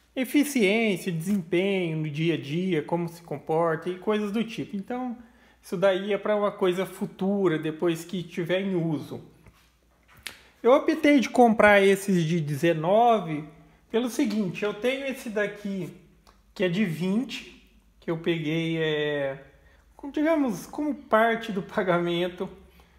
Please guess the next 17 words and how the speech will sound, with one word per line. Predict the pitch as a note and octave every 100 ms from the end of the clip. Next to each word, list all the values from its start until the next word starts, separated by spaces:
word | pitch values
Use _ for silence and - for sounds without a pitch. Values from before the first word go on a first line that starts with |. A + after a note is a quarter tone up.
| _
é, | D3+ D#3 D#3+ D#3+ D#3+
da | D#3+ F#3+
venda | E3 E3+ F3 F#3
da | F#3
C | F3+ -
N | F#3
C | F#3 F#3
caseira, | G3+ G3+ E3 F3+ E3+ B2
que | -
tem | - D#3 D#3+
aí | D#3+
no | D#3
vídeo, | D3 C3+ F3 F3 C#3+
eu | E3
acabei | D#3+ G3 G#3
vendendo | F#3+ F3+ D#3+ D#3 D#3+ D#3
ela. | D3+ E3+ G#3+